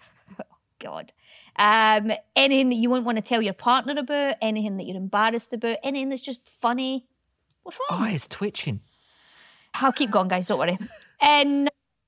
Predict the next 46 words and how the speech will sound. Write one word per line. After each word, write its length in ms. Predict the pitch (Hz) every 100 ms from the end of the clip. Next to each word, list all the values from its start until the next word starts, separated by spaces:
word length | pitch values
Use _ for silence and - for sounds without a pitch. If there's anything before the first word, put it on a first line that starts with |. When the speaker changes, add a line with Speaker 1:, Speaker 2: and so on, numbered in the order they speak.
| _ _ _ _ _ -
Speaker 1:
no, 200 | 262 262
that 100 | 247
was 100 | 226
it. 100 | 233
That 60 |
was 100 | 233
all 120 | 220 214
I 80 |
had. 120 | 226 220
You 60 | 262
Speaker 2:
That 80 | 131
was 20 |
Speaker 1:
interrupted 280 | 233 220 233
Speaker 2:
it. 20 |
Speaker 1:
my 80 | 233
last 300 | 220 226 226
word. 280 | 214 226 - - - -
Speaker 2:
I 140 | 185
know. 160 | 220 262
I 100 | 190
didn't 220 | 240 311
interrupt 400 | 190 - 120 -
your, 140 | 107 - _ _
your 200 | 113 127 120
last 320 | 143 143 -
word. 320 | 71 82 - -
I 100 | 131
was, 260 | 123 - - -
I 80 | 123
came 320 | - 147 139
in 120 | 123 120
at 100 | 101
the 100 | 143
end. 280 | 165 101 - _ - - -
Um, 440 | - 156 170 170 156 _ _ _ _ _ _ -
yeah, 140 | 131
thank 280 | 110 151 143
you 60 | 143
ever 100 | 120
so 140 | 127
much 160 | 101 -
for 80 |
listening. 420 | 101 101 107 113 120 _ _ _ _ _ _ _
Happy 300 | _ 139 131
New 100 | 117
Year. 360 | 107 101 110 139